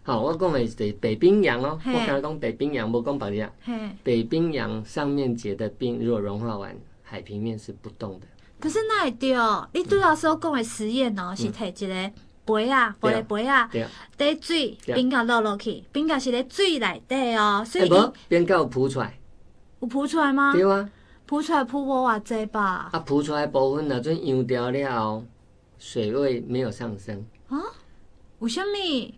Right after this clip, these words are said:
Speaker 1: 因为水吼，你温度四度是体积最小，结成冰以后就膨胀。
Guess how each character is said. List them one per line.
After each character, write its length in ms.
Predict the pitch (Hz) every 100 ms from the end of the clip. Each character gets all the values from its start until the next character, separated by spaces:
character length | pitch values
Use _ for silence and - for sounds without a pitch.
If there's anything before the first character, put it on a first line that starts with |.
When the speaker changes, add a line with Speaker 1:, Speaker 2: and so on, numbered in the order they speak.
| -
Speaker 1:
因 240 | 160 165
为 240 | 151 139 -
水 300 | - 190 147
吼， 320 | 127 110 101
你 140 | 120 156
温 280 | 131 120
度 200 | 120 117
四 320 | 120 - 170 143
度 240 | 113 104
是 180 | 101 104
体 220 | - 107
积 180 | 107 127
最 180 | 135 117
小， 160 | - - - - - - -
结 160 | -
成 240 | 175 180 156
冰 200 | 175 165
以 100 | 120
后 100 | 135
就 140 | 139
膨 220 | 135 113
胀。 180 | 117 123